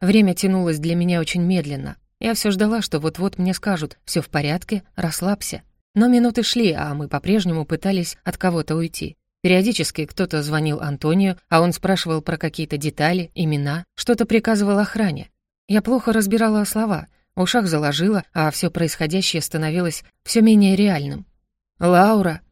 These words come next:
будто сквозь толщу воды услышала я, «посмотри на меня». С большим трудом у меня вышло это сделать, а в следующее мгновение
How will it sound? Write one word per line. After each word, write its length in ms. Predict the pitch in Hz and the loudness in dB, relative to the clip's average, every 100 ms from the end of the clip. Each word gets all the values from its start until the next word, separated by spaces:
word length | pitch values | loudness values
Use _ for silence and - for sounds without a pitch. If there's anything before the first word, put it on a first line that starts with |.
| _ - | _ -4
будто 320 | 226 220 220 | -4 -2 -4
сквозь 360 | - 220 214 | -2 -2 -2
толщу 400 | - 202 - - | -2 -4 -4 -4
воды 260 | 165 165 214 | -2 0 0
услышала 500 | 185 - 160 - 160 | 0 -4 -6 -4 -6
я, 260 | 151 147 - _ _ | -6 -8 -12 _ _
«посмотри 500 | - - 185 175 214 | -2 2 2 4 4
на 100 | 220 | 4
меня». 400 | 170 160 151 143 - _ _ _ _ | 4 2 -2 -6 -14 _ _ _ _
С 120 | 185 | 2
большим 360 | 185 185 262 254 | 4 4 2 2
трудом 380 | 196 180 196 220 | 2 2 4 4
у 60 | |
меня 220 | 180 165 | 4 2
вышло 260 | 156 151 165 | 0 -2 -2
это 220 | 156 165 | 0 0
сделать, 460 | 165 160 151 - - | -2 -2 -4 -6 -4
а 160 | 160 | -2
в 80 | 143 | -2
следующее 460 | - 170 160 - 165 | -2 -2 -2 -4 -4
мгновение 640 | 151 160 165 202 190 156 | -4 -2 2 4 4 0